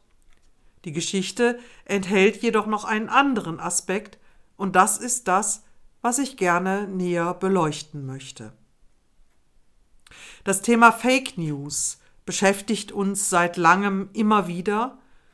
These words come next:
und wenn man sich nur oberflächlich damit befasst, könnte man auf die Idee kommen, dass es sich dabei um ein neues, Social-Media-spezifisches Phänomen handelt. Das ist aber nicht so.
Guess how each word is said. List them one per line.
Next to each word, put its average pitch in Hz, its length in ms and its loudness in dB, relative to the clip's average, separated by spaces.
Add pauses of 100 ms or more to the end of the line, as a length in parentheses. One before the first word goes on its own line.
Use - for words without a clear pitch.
(280)
und 202 160 -4
wenn 254 140 6
man 247 220 6
sich 208 220 -4
nur 226 200 -2
oberflächlich 180 800 0
damit 190 380 -4
befasst, 202 540 -2
könnte 269 380 0
man 214 240 0
auf 185 220 -6
die - 160 -12
Idee 240 380 -2
kommen, 180 440 -6 (460)
dass 233 180 4
es 302 120 0
sich 294 260 0
dabei 190 540 4
um 214 180 -6
ein 208 220 -2
neues, 175 600 -2 (280)
Social-Media-spezifisches 202 2250 0
Phänomen 180 640 -2
handelt. 147 520 -6 (840)
Das 147 200 -8
ist - 280 -4
aber 196 220 2
nicht 156 300 -6
so. 135 360 -6